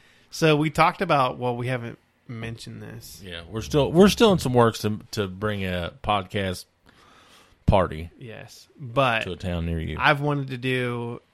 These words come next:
Speaker 1: like, I have land where I could do
Speaker 2: We have
Speaker 1: a
Speaker 2: a
Speaker 1: live
Speaker 2: basketball
Speaker 1: show.
Speaker 2: court, dog.
Speaker 1: <laughs>
Speaker 2: We put thirty-two chairs out there.
Speaker 1: I know, but that would be, like, I think you could fit fifty people out there, social distance, with a band in the corner.
Speaker 2: Yeah, eh,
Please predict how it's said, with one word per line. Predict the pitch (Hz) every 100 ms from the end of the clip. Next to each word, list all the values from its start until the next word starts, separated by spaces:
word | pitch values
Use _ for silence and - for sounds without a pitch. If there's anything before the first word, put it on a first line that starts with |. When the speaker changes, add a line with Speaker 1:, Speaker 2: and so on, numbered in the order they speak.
| -
Speaker 1:
like, | 120 123
I | 127
have | 127 120 117 113 _ _ _ _ _ _ _ _ _
land | 139 123 113 107 107 120 - _ _ _ _ _ _ _ _ -
where | 123
I | 113
could | -
do | 120 113 110
Speaker 2:
We | 247
have | 185
Speaker 1:
a |
Speaker 2:
a |
Speaker 1:
live | 123 113
Speaker 2:
basketball | 135 127 - 123 120
Speaker 1:
show. | -
Speaker 2:
court, | - 127 123
dog. | 151 160 196 180 185 165
Speaker 1:
<laughs> | 170 175
Speaker 2:
We | -
put | - - 156 -
thirty-two | - 151 143 143 139
chairs | - 120 110
out | 104 98
there. | 95 113
Speaker 1:
I | 131 147
know, | 233 160 113 -
but |
that | 180
would | 220
be, | 208 185 -
like, | 143 135
I | 156
think | 190 226
you | 196
could | 165
fit | - 131 120
fifty | - 139 - 120
people | - 117 107
out | 107 110
there, | 123 117 120 _
social | - 123 110 120
distance, | 113 - 113 113 - 131
with | 160
a | 147
band | 135 135 135 127
in |
the | 123
corner. | 123 117 113 107 120 - -
Speaker 2:
Yeah, | 196 202 185 -
eh, | -